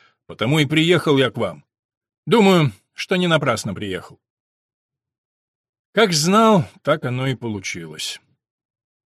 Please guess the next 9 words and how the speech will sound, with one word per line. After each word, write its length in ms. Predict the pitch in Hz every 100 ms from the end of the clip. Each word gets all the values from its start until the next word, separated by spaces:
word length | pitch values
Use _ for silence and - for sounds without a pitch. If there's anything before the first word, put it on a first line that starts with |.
| _
Очень 300 | 175 175 156
скоро, 440 | - - 131 131 120
буквально 600 | 95 107 117 135 123 110
через 340 | - 113 -
три 180 | 139 135
недели 360 | 117 107 110
по 140 | 110 107
возвращении 640 | 104 117 117 170 147 120
Эдигея, 480 | 110 104 113 127